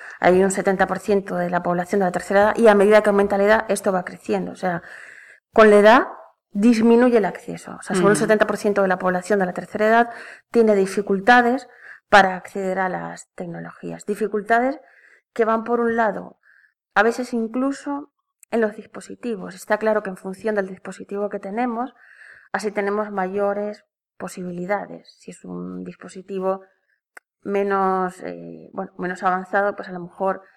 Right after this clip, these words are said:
Speaker 1: para acceder a ciertas aplicaciones o programas es más complicado.
Speaker 2: Ujú.
Speaker 1: Y luego también ese conocimiento en el uso de las tecnologías. O sea, son dos elementos que confluyen en la tercera edad.
Speaker 2: Ujú. ¿Esta página web desde cuándo está activa,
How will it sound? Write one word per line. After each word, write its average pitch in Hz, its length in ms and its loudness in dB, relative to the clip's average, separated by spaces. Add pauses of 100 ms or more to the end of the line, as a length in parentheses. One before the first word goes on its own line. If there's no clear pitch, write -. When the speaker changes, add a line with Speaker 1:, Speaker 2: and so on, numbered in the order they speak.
(280)
Speaker 1:
para 185 160 -4
acceder 190 360 -4
a 185 60 -8
ciertas 180 440 -10
aplicaciones 196 840 -2
o 190 60 -14
programas 185 460 -4
es 180 120 -10
más 175 140 -8
complicado. 170 640 -10 (160)
Speaker 2:
Ujú. 185 300 -4 (160)
Speaker 1:
Y 254 100 4
luego 226 240 8
también 233 320 4
ese 226 180 0
conocimiento 226 1000 2
en 190 140 -2
el 180 120 -2
uso 196 240 -4
de 185 80 -2
las 175 340 -4
tecnologías. 170 760 -6
O 175 40 -14
sea, 170 140 -10
son 202 200 -2
dos 208 160 -2
elementos 202 460 0
que 196 120 -12
confluyen 196 640 -2 (420)
en 190 140 -2
la 175 120 -2
tercera 170 380 -8
edad. 165 220 -10 (260)
Speaker 2:
Ujú. 170 440 -6 (640)
¿Esta 262 240 -2
página 247 280 -4
web 269 140 -4
desde 220 260 -4
cuándo 180 220 -2
está 156 840 -8
activa, 147 840 -8